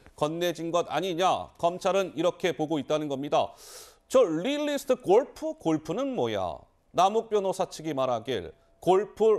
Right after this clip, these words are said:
리스트처럼 보이려고 위장한 것이다. 이런 얘기가 나왔고요. 넘겨보죠. <clears throat> 자금의 조성 경위로 보이는 흔적도 메모에 담겼습니다.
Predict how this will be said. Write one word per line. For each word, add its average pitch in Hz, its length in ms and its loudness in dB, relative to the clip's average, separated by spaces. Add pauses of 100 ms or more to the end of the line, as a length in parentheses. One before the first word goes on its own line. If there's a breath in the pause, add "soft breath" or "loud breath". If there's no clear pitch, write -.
(120)
리스트처럼 156 680 -2
보이려고 131 540 -2
위장한 175 460 -4
것이다. 107 360 -8 (200)
이런 139 220 -6
얘기가 107 200 -8
나왔고요. 98 480 -10 (240)
넘겨보죠. 131 500 -4 (1300)
<clears throat> - 1120 -14
자금의 247 580 2
조성 196 960 0
경위로 269 580 2
보이는 226 360 0
흔적도 233 640 2
메모에 170 440 2
담겼습니다. 165 880 -2